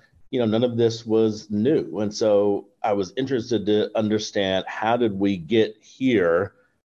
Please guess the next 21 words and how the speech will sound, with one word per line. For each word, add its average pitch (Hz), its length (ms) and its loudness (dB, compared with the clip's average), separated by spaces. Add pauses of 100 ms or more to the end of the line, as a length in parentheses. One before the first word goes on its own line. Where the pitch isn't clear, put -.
(100)
from 101 220 2
some 98 340 0
beginning 98 480 0
point. 78 380 -6 (100)
And 92 140 -2
that 90 180 0
beginning 90 340 -2
point 85 320 -4
for 87 80 -10
me 87 280 0
was 80 300 -2
the 82 220 0
police 85 420 -6
beat 78 320 -10 (200)
algorithm, 82 640 -2
which 80 240 -6
was 82 400 -2 (460)
an 120 100 0
attempt 165 360 2
to 151 80 0
solve 123 520 2